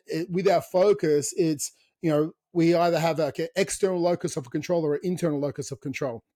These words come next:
As Jace was briefly mentioning before, it's like, no one can make you feel anything. Like, you choose to put feelings on tho-, the words or those actions. Like, if your wife didn't do something,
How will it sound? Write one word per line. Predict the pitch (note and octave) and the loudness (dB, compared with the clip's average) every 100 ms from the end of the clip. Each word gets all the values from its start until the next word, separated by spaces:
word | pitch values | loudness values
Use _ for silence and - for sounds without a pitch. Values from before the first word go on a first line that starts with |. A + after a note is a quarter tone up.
| _ _ _ _ - | _ _ _ _ -2
As | F3 B2+ | 0 2
Jace | F#3+ E3 D#3 - | 2 2 2 -2
was | C#3+ - - - - | -6 -6 -18 -20 -4
briefly | F3 D#3 D#3 | -2 0 -2
mentioning | D#3+ E3 - D#3 | -2 -4 -4 -4
before, | C#3+ - G3 G3+ | -4 0 2 4
it's | D#3+ | 2
like, | D#3 D3 - _ _ - | -2 -6 -12 _ _ -4
no | D#3 E3 | 0 2
one | A3 A3+ | 0 -2
can | F#3 D#3 | -4 -4
make | E3 F3 | -4 -4
you | F3+ E3+ | -6 -6
feel | - E3 | -2 0
anything. | C#3+ C#3+ C#3+ G#2+ F#2+ _ _ _ _ _ - F3 A3+ | 0 -2 -6 -10 -18 _ _ _ _ _ -20 -12 -6
Like, | D3 C3+ C3+ | -4 -6 -6
you | C#3+ G#3 F3+ | 0 0 0
choose | - G3 F3 D3+ C3 - - | -2 -2 -2 -4 -8 -10 -8
to | - D#3 | -4 -2
put | - D#3+ D3+ _ _ | 0 -2 -2 _ _
feelings | _ - G3 G3 E3 C#3 D3+ - - _ - | _ -2 4 4 4 0 -4 -6 -12 _ 0
on | E3+ E3+ D#3+ D#3+ - _ _ | 2 2 -2 -6 -12 _ _
tho-, | E3 D#3 D#3 D#3+ E3 | -4 0 2 2 0
the | C#3+ C#3+ | -2 -2
words | D3 G3+ G#3+ G3+ - | 2 4 4 2 -2
or | E3+ | -4
those | D#3 D3+ D3 | -2 -2 -2
actions. | D3 - B3 G#3+ - - _ - | -4 -6 -10 -14 -18 -20 _ -4
Like, | E3 D#3+ - | -2 -2 -4
if | F3 | -6
your | F#3+ | -6
wife | G3 A3+ - | -4 -4 -4
didn't | G#3+ F#3 C#3 | -6 -8 -4
do | D#3+ F#3+ | -2 -2
something, | D#3+ D#3 C3+ - C3+ C#3+ F3+ | -4 -4 -4 -6 -8 -8 -10